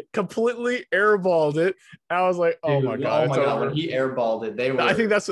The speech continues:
Speaker 1: I think that's when the
Speaker 2: pissed
Speaker 1: Suns
Speaker 2: off
Speaker 1: lo-,
Speaker 2: at that.
Speaker 1: uh, the Bucks lost. When he airballed that free throw, I think that's when it went all downhill from there.
Speaker 2: Yeah, that was what the Suns were like, "All right, we, we got him now."
Speaker 1: We
Speaker 2: You
Speaker 1: got
Speaker 2: know, they,
Speaker 1: we're
Speaker 2: they knew.
Speaker 1: <laughs>
Speaker 2: Yeah, dude, no, I mean, these fans are, these fans are brutal.
Speaker 1: Brutal.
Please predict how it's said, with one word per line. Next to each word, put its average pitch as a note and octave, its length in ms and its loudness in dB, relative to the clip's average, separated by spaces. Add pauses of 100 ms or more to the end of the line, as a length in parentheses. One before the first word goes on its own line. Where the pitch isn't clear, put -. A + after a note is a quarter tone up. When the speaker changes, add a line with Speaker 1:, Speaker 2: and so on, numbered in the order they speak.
Speaker 1:
I F3+ 80 0
think A#3 140 4
that's A3+ 120 0
when G#3 140 2
the F#3 40 0
Speaker 2:
pissed E3+ 100 0
Speaker 1:
Suns D3+ 160 2
Speaker 2:
off C3 80 -6
Speaker 1:
lo-, A#2+ 180 0
Speaker 2:
at F#2 60 -6
that. D3+ 60 0
Speaker 1:
uh, C#3+ 160 2
the C3 120 -2
Bucks C#3 340 -4
lost. A2+ 400 -4
When C3 100 -4
he C#3+ 100 -2
airballed C#3+ 400 0
that C3+ 180 -2
free C#3 140 -4
throw, C3+ 220 -2
I A#2+ 100 0
think C#3 180 -4
that's C3 160 -4
when C3 100 -4
it B2+ 80 -2
went B2 200 0
all A#2+ 240 0
downhill G#2+ 560 -6
from G#2+ 160 -16
there. G#2 80 -8
Speaker 2:
Yeah, B2 120 -2
that B2 140 0
was C3 140 -4
what C3+ 160 -8
the B2+ 80 -6
Suns C3 420 -4
were B2 120 -4
like, A2+ 240 -4
"All A#2+ 80 -6
right, G2 280 -10
we, A2 120 -12
we A2+ 180 -12
got G2+ 240 -6
him G2 100 -14
now." F#2+ 380 -16 (100)
Speaker 1:
We F#3+ 60 0
Speaker 2:
You F3 80 0
Speaker 1:
got A2 220 0 (160)
Speaker 2:
know, G3+ 140 -6
they, B2 200 -2
Speaker 1:
we're A#2 100 2
Speaker 2:
they A2+ 100 -2
knew. G#2 220 -10
Speaker 1:
<laughs> - 1120 -4 (180)
Speaker 2:
Yeah, D#3+ 200 0
dude, D3+ 160 -2
no, E3 160 0
I C3 100 -2
mean, C#3+ 160 -2
these E3+ 260 -4
fans D3 420 -4
are, G#2 280 -8
these C3+ 180 -12
fans C#3+ 240 -6
are G#2+ 80 -10
brutal. A#2+ 440 -4
Speaker 1:
Brutal. B2+ 400 -2